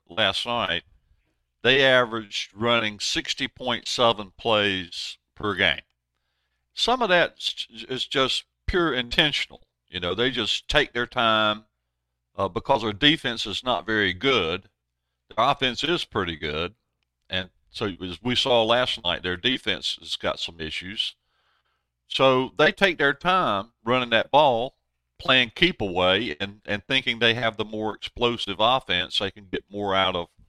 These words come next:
their offense than you can get out of yours. That's their, sort of their entire philosophy.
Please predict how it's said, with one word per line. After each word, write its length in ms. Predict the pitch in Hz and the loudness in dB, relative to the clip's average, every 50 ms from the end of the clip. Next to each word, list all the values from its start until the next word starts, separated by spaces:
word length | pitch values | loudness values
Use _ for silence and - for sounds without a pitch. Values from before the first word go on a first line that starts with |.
| _ _ _ _ _ _ _ _ _ _ | _ _ _ _ _ _ _ _ _ _
their 220 | - 110 113 110 104 | -2 0 2 4 4
offense 480 | 104 101 101 - - 95 85 78 - | 4 4 2 0 -4 -8 -6 -6 -6
than 100 | - 90 | -6 -6
you 140 | 95 101 101 | -6 -8 -8
can 120 | - 95 | -10 -8
get 180 | 90 90 98 90 | -6 -4 -2 0
out 220 | 92 90 90 87 | 0 0 0 0
of 60 | 85 85 | -2 -4
yours. 440 | 107 139 143 113 82 64 - - | -4 -4 -4 -4 -6 -6 -6 -4
That's 220 | - 107 113 - - | -4 -2 -2 -2 -2
their, 220 | 127 113 110 107 - _ _ _ _ _ _ _ _ _ _ _ - | -2 -2 -4 -4 -6 _ _ _ _ _ _ _ _ _ _ _ -10
sort 260 | - - - 147 143 | -8 -6 -4 -2 -2
of 80 | 139 127 | -2 -2
their 160 | 127 123 120 | -2 -2 -2
entire 380 | 117 117 - 156 135 127 120 117 | -4 -6 -4 -2 0 0 0 0
philosophy. 800 | - - 117 123 147 175 180 - - - - - - 55 50 - | -2 -2 0 2 2 2 2 0 -4 -8 -10 -12 -16 -16 -16 -18